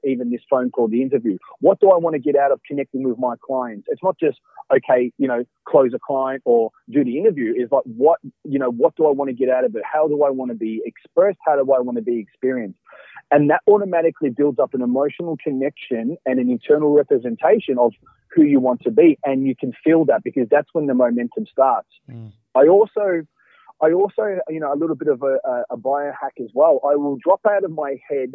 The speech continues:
Speaker 1: and this is more of a, I learned this in Matrix Energetics, but, you know, it, anyone can do it in meditation. And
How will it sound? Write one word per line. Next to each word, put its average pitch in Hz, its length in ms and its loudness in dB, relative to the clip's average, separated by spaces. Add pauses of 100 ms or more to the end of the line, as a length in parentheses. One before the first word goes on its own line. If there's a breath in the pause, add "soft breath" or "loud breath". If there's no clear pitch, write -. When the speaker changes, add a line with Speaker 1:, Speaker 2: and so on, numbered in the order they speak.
Speaker 1:
and 120 240 -8
this 139 160 -6
is 160 140 -2
more 156 220 4
of 131 100 0
a, 127 40 6
I 127 120 4
learned 165 220 0
this 170 160 -6
in 170 100 -8
Matrix 143 380 -8
Energetics, 127 540 -2
but, 120 160 0
you 120 60 0
know, 110 140 -4 (340)
it, 127 120 0 (240)
anyone 135 320 0
can 123 140 -4
do 123 160 2
it 117 80 -2
in 110 100 -2
meditation. 127 680 0 (400 loud breath)
And 139 380 2